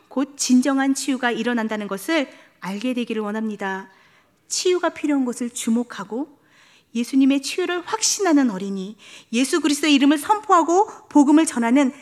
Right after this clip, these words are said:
담대한 어린이로 자라나서 영혼을 살리고 세우는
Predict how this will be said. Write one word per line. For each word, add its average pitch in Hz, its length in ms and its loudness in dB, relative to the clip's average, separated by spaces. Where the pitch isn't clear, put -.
담대한 262 600 4
어린이로 214 340 -4
자라나서 202 680 -4
영혼을 240 520 -2
살리고 294 540 -4
세우는 262 580 -4